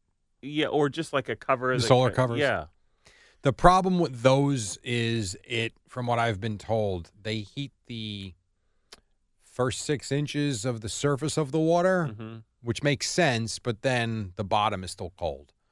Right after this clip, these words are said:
Speaker 1: Okay.
Speaker 2: So when you're getting in, "Oh, this is, oh, this ain't so good." So I, and, and when you have a, so our pool is thirty-five feet long, I believe. It's, it's a big oval pool, thirty-five by, like, twenty, which is a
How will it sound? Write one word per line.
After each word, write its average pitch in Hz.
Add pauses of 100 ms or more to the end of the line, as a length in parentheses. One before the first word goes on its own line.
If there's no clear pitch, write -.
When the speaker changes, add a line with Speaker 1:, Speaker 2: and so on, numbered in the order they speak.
Speaker 1:
Okay. 107 (100)
Speaker 2:
So -
when 120
you're 120
getting 131
in, 143
"Oh, 156
this 151
is, 147
oh, 110
this 95
ain't 87
so 87
good." 76 (600)
So -
I, 123
and, 131 (100)
and 113 (1160)
when 120
you 160
have 156
a, 117
so 120
our 143
pool -
is -
thirty-five 139
feet 113
long, 90
I 73
believe. 73
It's, -
it's 127
a 131
big 131
oval 107
pool, 87
thirty-five 104
by, 92
like, 80
twenty, 90 (480)
which 107
is 87
a 82